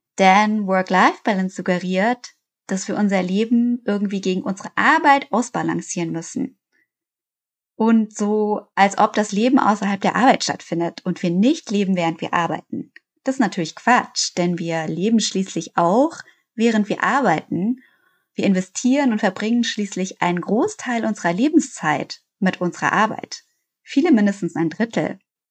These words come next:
Wenn wir allerdings das vermeintlich echte Leben von der Arbeit abtrennen,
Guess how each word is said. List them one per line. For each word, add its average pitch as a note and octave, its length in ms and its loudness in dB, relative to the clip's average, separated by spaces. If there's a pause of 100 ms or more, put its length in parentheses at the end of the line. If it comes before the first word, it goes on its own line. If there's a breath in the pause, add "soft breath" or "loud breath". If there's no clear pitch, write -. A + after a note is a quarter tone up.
(880)
Wenn G3 140 2
wir G3 180 2
allerdings F#3 480 0
das - 180 -8
vermeintlich F#3+ 600 -2
echte E4 300 -2
Leben F#3+ 520 -2 (300 loud breath)
von F#3+ 140 0
der F3+ 120 0
Arbeit - 300 -2
abtrennen, - 840 -2